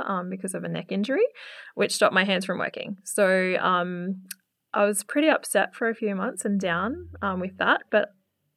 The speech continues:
uh, leading into starting Salon Coach now and, um, still kind of being able to have, um, a part of myself in the industry doing something that I love, um, I'm actually feeling pretty great about this year. Yeah, I'm excited.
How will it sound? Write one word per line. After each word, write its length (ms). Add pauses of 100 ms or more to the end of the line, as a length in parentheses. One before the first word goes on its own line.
(120)
uh, 260
leading 380
into 560
starting 520
Salon 400
Coach 360
now 280
and, 240
um, 240
still 240
kind 180
of 80
being 200
able 160
to 140
have, 200 (320)
um, 580 (240)
a 80
part 240
of 60
myself 540
in 200
the 140
industry 500
doing 300
something 380
that 120
I 140
love, 400 (680)
um, 320
I'm 240
actually 260
feeling 280
pretty 180
great 240
about 220
this 260
year. 180 (200)
Yeah, 120
I'm 100
excited. 520